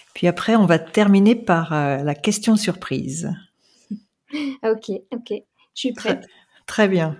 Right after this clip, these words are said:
Speaker 1: Donc, première question, euh, euh, toute simple, hein.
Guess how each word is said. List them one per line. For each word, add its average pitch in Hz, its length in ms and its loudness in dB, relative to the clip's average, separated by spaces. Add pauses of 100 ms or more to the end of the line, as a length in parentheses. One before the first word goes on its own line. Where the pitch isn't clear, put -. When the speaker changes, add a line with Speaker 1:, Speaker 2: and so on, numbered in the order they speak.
Speaker 1:
Donc, 170 240 -2
première 214 440 4
question, 196 580 0
euh, 151 240 0 (840)
euh, 175 40 -8 (460)
toute 185 200 -4
simple, 185 380 0
hein. 165 240 -2